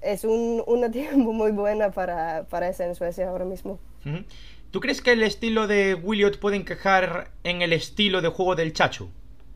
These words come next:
Speaker 1: Sí, sí, yo creo que la manera de como, como Celta juega ahora es,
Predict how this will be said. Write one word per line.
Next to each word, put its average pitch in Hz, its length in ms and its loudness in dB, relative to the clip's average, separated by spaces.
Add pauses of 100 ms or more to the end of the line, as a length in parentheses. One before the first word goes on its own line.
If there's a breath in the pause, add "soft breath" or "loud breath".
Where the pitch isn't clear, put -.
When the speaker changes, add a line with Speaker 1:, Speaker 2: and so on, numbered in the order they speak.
(580 loud breath)
Speaker 1:
Sí, 214 500 8
sí, 240 180 8
yo 233 120 10
creo 269 280 10
que 226 380 6 (320 loud breath)
la 208 200 6
manera 233 520 4
de 202 560 6
como, 190 380 -4 (140)
como 180 220 -2
Celta 202 300 0
juega 196 480 4
ahora 214 400 2
es, - 440 -8